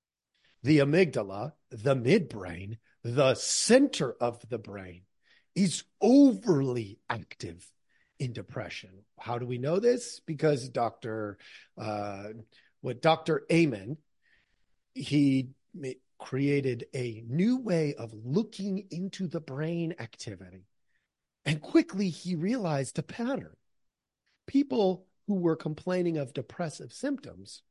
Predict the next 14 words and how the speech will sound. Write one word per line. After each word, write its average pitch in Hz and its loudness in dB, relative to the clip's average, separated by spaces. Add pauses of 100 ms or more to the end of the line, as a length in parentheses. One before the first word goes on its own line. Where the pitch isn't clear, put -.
(340)
have 147 -4 (240)
overly 247 2
stimulated 170 2
midbrains. 202 -2 (1500)
And 175 6
the 165 8
rest 180 4
of - 4
the 214 6
brain 156 -6 (520)
seems 220 0
to 165 0
be 151 0
compensating. 131 -4